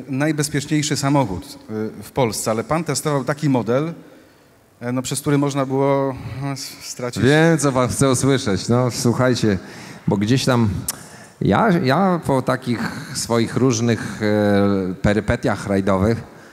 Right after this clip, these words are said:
Speaker 2: no i wreszcie Monsterek przyszedł. Po swoich perypetiach rajdowych, dzięki.
Speaker 1: Zaraz, zaraz.
Speaker 2: Monster!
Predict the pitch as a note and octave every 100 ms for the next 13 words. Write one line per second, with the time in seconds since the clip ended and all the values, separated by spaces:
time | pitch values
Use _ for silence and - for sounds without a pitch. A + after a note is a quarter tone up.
0 | - - G2 G#2 G2+ G#2 G#2 - G#2 G#2
1 | - A2 G2+ F2 - - - - G2 E2
2 | D#2 - - - - G#2 - A#2+ A#2+ A#2+
3 | B2+ C3+ D3 A#2 A2+ G#2+ G#2 A#2+ F#2 F#2
4 | G2 F2 A2+ A2+ - C3+ - G2+ - -
5 | D2 G2+ G#2+ G2+ F2+ - G2 G2+ G2 G2
6 | F#2+ F#2